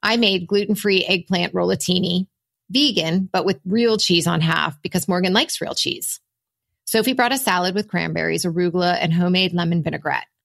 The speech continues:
Morgan shared a Cabernet from a winery she and Marshall discovered while traveling around Italy for their twentieth anniversary.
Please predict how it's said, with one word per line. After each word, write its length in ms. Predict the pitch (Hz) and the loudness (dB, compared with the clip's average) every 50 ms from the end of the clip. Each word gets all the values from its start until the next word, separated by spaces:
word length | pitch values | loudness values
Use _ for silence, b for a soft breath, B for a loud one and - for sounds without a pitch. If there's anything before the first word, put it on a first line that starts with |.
| _ _ _ _ _ _ _ _ _ - 202 | _ _ _ _ _ _ _ _ _ -4 0
Morgan 340 | 220 214 214 214 247 247 | 0 2 2 2 0 0
shared 300 | 226 - - 185 175 175 | 0 0 2 0 0 0
a 20 | 180 | 0
Cabernet 640 | - 180 165 170 175 180 175 160 160 151 143 143 | 0 0 0 2 2 0 0 0 0 -2 -4 -4
from 160 | - 175 175 | -2 -2 0
a 80 | 170 165 | 0 0
winery 500 | 175 180 180 190 196 185 160 147 151 151 | 2 2 2 2 2 2 0 0 0 -2
she 220 | - - - 175 | -2 -2 0 0
and 100 | 175 175 | 0 2
Marshall 300 | 170 170 175 170 - 165 | 0 0 0 -2 -4 -6
discovered 420 | 151 160 - - 160 139 160 165 160 | -6 -8 -6 -4 -4 -2 -2 -2 -2
while 140 | 170 165 160 | -2 -4 -4
traveling 480 | - - 165 160 160 170 175 180 185 | 0 0 2 2 2 0 0 0 0
around 300 | 180 170 165 156 147 139 - | 0 0 0 -2 -2 -2 -2
Italy 320 | 175 165 147 135 131 139 | -2 0 0 -2 -2 -4
for 120 | - - | -4 -6
their 140 | 151 151 151 | -6 -6 -4
twentieth 400 | 143 - 180 160 165 156 156 156 | -4 -2 -2 0 0 0 0 0
anniversary. 720 | 156 147 143 131 127 127 139 - - - - - - 135 | -2 -4 -4 -4 -4 -4 -4 -4 -6 -6 -8 -10 -10 -10